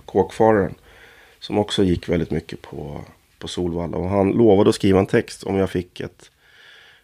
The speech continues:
ett konkret kontraktsförslag från ett förlag. Jag tror jag var på tjugoåtta förlag, varav några var intresserade, men det blev aldrig någonting av med det där.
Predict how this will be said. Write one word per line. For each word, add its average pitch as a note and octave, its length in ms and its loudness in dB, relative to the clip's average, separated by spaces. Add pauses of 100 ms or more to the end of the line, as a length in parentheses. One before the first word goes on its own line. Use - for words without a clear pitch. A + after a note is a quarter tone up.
(160)
ett - 140 -12
konkret G2+ 520 0
kontraktsförslag G#2 880 0
från F#2+ 120 -2
ett - 80 -6
förlag. G2 440 0
Jag F#2+ 120 -8
tror A2 140 0
jag G#2+ 60 2
var F#2 60 -2
på F#2+ 60 -6
tjugoåtta G2+ 400 -6
förlag, G#2 440 -2 (800)
varav F#2+ 300 0
några G2 280 4
var G2+ 80 4
intresserade, G2+ 680 4
men F#2 160 0
det F#2 80 0
blev F#2 200 2
aldrig F2+ 240 2
någonting F2+ 280 -4
av F#2 260 -2
med E2 200 -2
det D2 60 -2
där. D2+ 140 -4